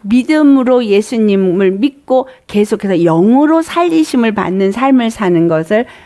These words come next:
말하고 있어요. 이 노아 방주 얘기를 왜 했나? 이것은 순종하는 자들은 예수님을 말하는 거예요. 예수님이 순종하심으로써 방주를 지었고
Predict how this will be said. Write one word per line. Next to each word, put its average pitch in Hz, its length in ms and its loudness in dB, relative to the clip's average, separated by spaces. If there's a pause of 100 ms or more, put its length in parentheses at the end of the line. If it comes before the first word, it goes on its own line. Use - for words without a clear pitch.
(120)
말하고 160 600 -4
있어요. - 340 -6 (480)
이 285 340 2
노아 220 280 2
방주 311 420 -2
얘기를 220 420 0
왜 165 160 2
했나? 175 760 0 (260)
이것은 208 500 0 (320)
순종하는 330 960 0
자들은 175 840 -2 (220)
예수님을 226 680 2
말하는 147 440 -4
거예요. 139 160 -6 (300)
예수님이 254 540 2
순종하심으로써 170 1400 -2 (240)
방주를 214 580 0
지었고 143 720 -4